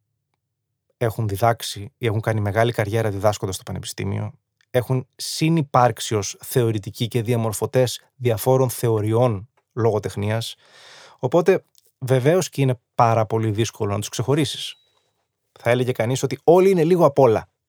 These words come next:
ως ένα μικρό βαθμό. Όμως εγώ θα δώσω παραδείγματα ανθρώπων που έχουν πολλές ιδιότητες, αλλά θα προσπαθήσω να επικεντρωθώ στην πιο παραδοσιακή έννοια του κριτικού. Και από πού πηγάζει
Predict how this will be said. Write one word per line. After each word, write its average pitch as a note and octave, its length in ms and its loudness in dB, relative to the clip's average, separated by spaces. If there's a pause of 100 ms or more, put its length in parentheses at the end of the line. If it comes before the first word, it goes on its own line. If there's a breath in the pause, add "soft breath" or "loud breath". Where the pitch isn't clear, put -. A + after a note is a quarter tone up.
(160)
ως C#3 160 0
ένα C3 140 2
μικρό A#2 260 0
βαθμό. G#2 380 -4 (1080 loud breath)
Όμως D3+ 400 2
εγώ C#3+ 220 4
θα C#3 160 0
δώσω D3+ 300 4
παραδείγματα A#2+ 840 2
ανθρώπων A#2+ 500 2
που G#2 280 -6
έχουν A#2 420 -4 (300)
πολλές A#2 380 4
ιδιότητες, B2 760 -2
αλλά C3 240 0
θα B2+ 100 -4
προσπαθήσω B2+ 520 -2
να E3+ 60 2
επικεντρωθώ C#3 760 0 (100)
στην - 240 -6
πιο D3+ 160 0
παραδοσιακή C3 760 0 (100)
έννοια A#2+ 340 -2
του - 100 -14
κριτικού. G2+ 500 -12 (1300 soft breath)
Και - 120 2
από A#2+ 120 6
πού F3 140 0
πηγάζει D3+ 600 2